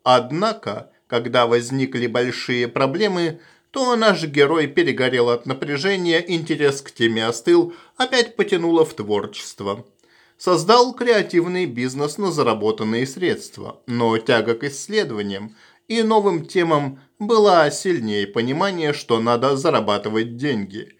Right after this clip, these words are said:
Средства снова закончились, а бизнес был преобразован в подразделение холдинга, с которым наш герой познакомился по случаю и на руководство которого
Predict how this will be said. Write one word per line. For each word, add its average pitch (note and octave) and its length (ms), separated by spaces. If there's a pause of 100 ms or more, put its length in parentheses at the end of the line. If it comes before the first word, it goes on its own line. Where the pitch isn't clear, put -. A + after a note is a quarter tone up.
(320)
Средства F3+ 720
снова C3+ 380
закончились, E3 840
а E3 160
бизнес C#3 520
был B2+ 240
преобразован C3 880 (200)
в - 80
подразделение D3 840
холдинга, C#3 800
с - 80
которым B2+ 440
наш A#2+ 280 (220)
герой C3+ 360
познакомился C3 880
по C#3 140
случаю D#3 680 (340)
и A3+ 260
на E3+ 100
руководство C3+ 640
которого D3 640